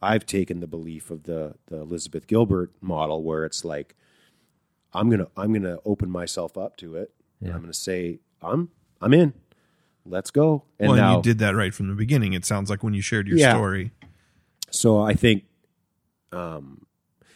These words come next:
Speaker 1: now you said something there a little bit ago that, like, I think we all have access to the same incredible creative spirit. That doesn't mean it's gonna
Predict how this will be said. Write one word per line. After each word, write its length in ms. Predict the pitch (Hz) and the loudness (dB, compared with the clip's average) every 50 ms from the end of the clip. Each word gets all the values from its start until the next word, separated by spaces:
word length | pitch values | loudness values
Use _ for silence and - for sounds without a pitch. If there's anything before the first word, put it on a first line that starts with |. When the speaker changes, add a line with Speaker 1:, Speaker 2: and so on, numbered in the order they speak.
| _ _ | _ _
Speaker 1:
now 200 | 127 127 123 123 | 4 6 8 6
you 180 | 139 131 147 143 | 6 4 2 2
said 220 | - - 165 - | 2 0 0 2
something 180 | 160 160 - 131 | 0 0 2 4
there 140 | 131 123 117 | 4 4 4
a 40 | 101 | 4
little 220 | 104 113 110 107 | 4 2 2 4
bit 140 | 98 107 98 | 4 4 2
ago 220 | 98 92 98 98 | 4 2 2 2
that, 180 | 87 95 92 - | 2 0 -2 -2
like, 260 | 90 95 95 - - _ _ _ _ - | -4 -4 -4 -6 -8 _ _ _ _ -2
I 80 | 107 | 2
think 180 | - 139 135 123 | 4 4 6 8
we 100 | 131 123 | 8 8
all 120 | 120 117 | 8 6
have 120 | 113 104 101 | 4 2 0
access 460 | 98 101 101 - - - 123 113 - | -2 -2 -2 -2 -2 -4 -4 -4 -4
to 140 | - - 92 | -6 -8 -8
the 120 | 90 90 | -8 -6
same 580 | - - - - 110 101 101 101 98 98 95 - _ - - _ _ _ | -6 -6 -2 0 2 2 2 2 2 0 -2 -6 _ -20 -20 _ _ _
incredible 680 | 113 104 101 - - 101 107 107 101 107 98 107 101 | -2 -2 -2 0 0 2 4 4 4 4 2 2 0
creative 460 | - - - 98 98 98 92 90 - | 0 -2 -2 0 2 2 0 0 -2
spirit. 540 | - - - - 92 98 110 147 196 220 - _ _ _ _ _ _ _ | -6 -8 -6 -2 -2 0 2 0 0 -2 -8 _ _ _ _ _ _ _
That 140 | - 113 98 | -2 4 6
doesn't 280 | 135 120 113 127 120 | 6 6 6 6 6
mean 180 | 113 117 117 110 | 6 6 6 4
it's 160 | 104 - - | 4 0 0
gonna 320 | - 110 107 98 92 87 | 0 0 2 2 0 0